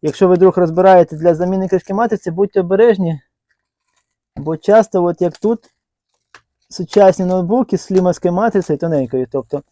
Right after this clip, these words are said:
приклеюється на двосторонній скотч кришка, рамка матриці, вірніше, не кришка, а рамка. І, відповідно, що? Відповідно, якщо ви просто замінюєте кришку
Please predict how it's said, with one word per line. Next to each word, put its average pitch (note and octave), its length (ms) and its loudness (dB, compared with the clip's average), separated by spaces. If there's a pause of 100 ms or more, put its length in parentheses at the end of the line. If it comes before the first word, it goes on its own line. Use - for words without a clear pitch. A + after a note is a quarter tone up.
(540)
приклеюється G3+ 800 2
на F#3+ 340 0
двосторонній F3 680 -2
скотч - 540 -4
кришка, C#3 520 -6 (480)
рамка E3+ 320 4
матриці, B2+ 400 -10
вірніше, B2+ 360 -14
не C3+ 80 -14
кришка, G3 300 -6
а C#3 40 0
рамка. B2+ 320 -6 (800)
І, G3 340 -2 (340)
відповідно, G#3 1000 -2 (1400)
що? A3+ 440 -2
Відповідно, E3+ 580 -6
якщо F3 280 -6
ви F#3 100 0
просто E3+ 280 -6
замінюєте E3 420 -6
кришку D#3 460 -6